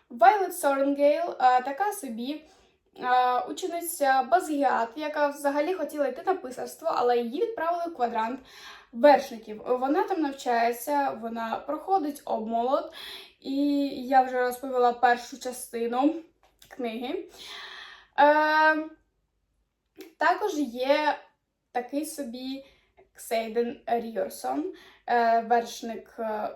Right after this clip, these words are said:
тоді другого квадран-, е, тоді другого рівня, начебто, е, який ненавидить Вайлет Сорнгейл.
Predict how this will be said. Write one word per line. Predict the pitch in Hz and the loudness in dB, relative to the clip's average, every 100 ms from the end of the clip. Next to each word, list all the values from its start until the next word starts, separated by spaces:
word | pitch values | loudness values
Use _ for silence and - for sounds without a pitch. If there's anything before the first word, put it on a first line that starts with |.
| - | -6
тоді | 247 220 233 240 | -4 -4 -6 -10
другого | - 233 226 240 254 285 | -8 -10 -10 -10 -4 -4
квадран-, | 285 339 320 320 330 339 339 | -2 -4 -2 -2 -2 -4 -6
е, | - 254 233 - | -4 -4 -6 -16
тоді | 247 262 254 | -12 -10 -10
другого | 214 233 247 226 - - 302 320 - _ _ _ _ | -10 -4 -4 -4 -8 -2 -2 -2 -10 _ _ _ _
рівня, | - 240 233 269 349 - - _ _ _ _ _ _ _ _ _ - | -8 -6 -4 -2 -2 -4 -10 _ _ _ _ _ _ _ _ _ -18
начебто, | 254 240 - - 190 - _ _ _ _ _ _ _ _ _ | -16 -16 -12 -8 -8 -8 _ _ _ _ _ _ _ _ _
е, | - 247 247 247 247 | -2 2 4 4 2
який | 240 240 269 277 302 | 0 -2 -4 -4 0
ненавидить | 285 269 285 294 381 381 233 214 214 - | 0 0 2 2 2 0 -2 -8 -12 -8
Вайлет | 226 220 220 208 | -6 -4 -8 -10
Сорнгейл. | - - - - - - - | -10 -10 -8 -10 -10 -10 -14